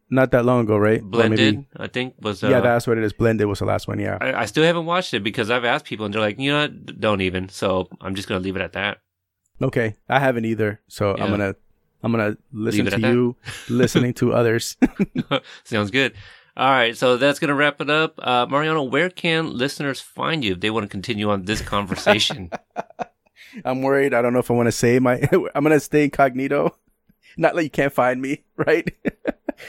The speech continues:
Speaker 2: Yeah,
Speaker 1: Anyway,
Speaker 2: ju-, just check
Speaker 1: I'm on
Speaker 2: the links,
Speaker 1: Twitter.
Speaker 2: people. <laughs>
Speaker 1: Yeah, yeah. I'm, I'm on Twitter at Papa Elefante. That's at P A P A E L E F A N T E.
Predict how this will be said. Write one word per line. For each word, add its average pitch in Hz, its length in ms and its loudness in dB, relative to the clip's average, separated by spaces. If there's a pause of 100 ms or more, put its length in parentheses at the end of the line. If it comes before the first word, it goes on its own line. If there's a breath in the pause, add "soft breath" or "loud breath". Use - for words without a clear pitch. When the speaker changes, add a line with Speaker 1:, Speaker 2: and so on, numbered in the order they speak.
(120 loud breath)
Speaker 2:
Yeah, - 60 2
Speaker 1:
Anyway, 147 260 6
Speaker 2:
ju-, - 80 -8
just 120 200 -4
check - 100 6
Speaker 1:
I'm 180 80 6
on 175 80 8
Speaker 2:
the 127 60 2
links, 117 40 -4
Speaker 1:
Twitter. 139 220 4
Speaker 2:
people. 104 220 -6 (120)
<laughs> - 140 -8
Speaker 1:
Yeah, 135 440 6
yeah. 185 140 2
I'm, 180 240 4
I'm 170 180 4
on 160 120 6
Twitter 110 500 0
at 113 240 2
Papa 113 240 0
Elefante. 107 420 0
That's 104 180 -2
at 113 280 -2
P 120 160 -2
A 107 160 2
P 120 240 -4
A 107 180 0 (120)
E 131 160 0
L 110 180 2
E 117 140 -2
F 107 180 -4
A 107 60 0 (100)
N 113 160 -2
T - 160 -10
E. 135 300 -2